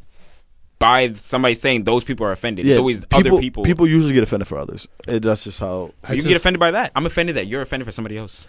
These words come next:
Speaker 2: Yeah.
Speaker 3: At this live show,
Speaker 1: Okay.
Speaker 3: at this live show, I really wanna ask the audience, what can we make jokes about?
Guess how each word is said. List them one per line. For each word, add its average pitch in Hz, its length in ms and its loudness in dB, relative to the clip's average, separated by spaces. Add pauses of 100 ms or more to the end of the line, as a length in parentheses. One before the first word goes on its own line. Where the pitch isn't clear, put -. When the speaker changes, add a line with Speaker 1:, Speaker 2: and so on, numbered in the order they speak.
(100)
Speaker 2:
Yeah. 104 180 -4 (220)
Speaker 3:
At 127 160 -8
this 196 200 -4
live 131 240 0
show, 123 340 0
Speaker 1:
Okay. - 100 -12
Speaker 3:
at 123 100 -2
this 156 160 -8
live 98 200 -2
show, - 160 -10
I 76 60 -10
really 98 240 -4
wanna 87 300 -8
ask 87 260 -14
the - 60 -12
audience, 82 560 -12
what 101 440 -6
can 104 320 -4
we 87 100 -10
make 80 240 -14
jokes - 280 -18
about? - 280 -18